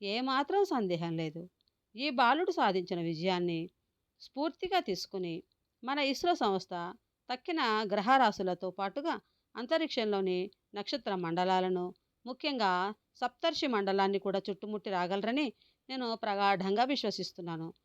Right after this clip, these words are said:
మరొక ముఖ్యమైన విషయం ఏంటంటే, నేను కూడా ఈ పాదలేపనాన్ని ధరించి మునీంద్రుడు కార్తికేయుని తోడుగా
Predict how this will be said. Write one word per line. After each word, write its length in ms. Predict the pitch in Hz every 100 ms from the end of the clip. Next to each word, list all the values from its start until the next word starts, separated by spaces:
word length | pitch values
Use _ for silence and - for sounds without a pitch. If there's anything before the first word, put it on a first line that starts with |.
| _ _ -
మరొక 260 | 254 370 370
ముఖ్యమైన 500 | 247 - 302 370 311
విషయం 300 | 185 175 170
ఏంటంటే, 680 | 160 160 160 156 165 156 - _ _ -
నేను 280 | 226 277 330
కూడా 200 | 370 370
ఈ 160 | 330
పాదలేపనాన్ని 840 | 254 190 165 175 180 180 208 226 262
ధరించి 520 | 269 294 320 269 165 _ _ _ -
మునీంద్రుడు 500 | 226 285 320 254 226
కార్తికేయుని 640 | 226 170 - 190 214 240
తోడుగా 540 | 240 202 190 180 175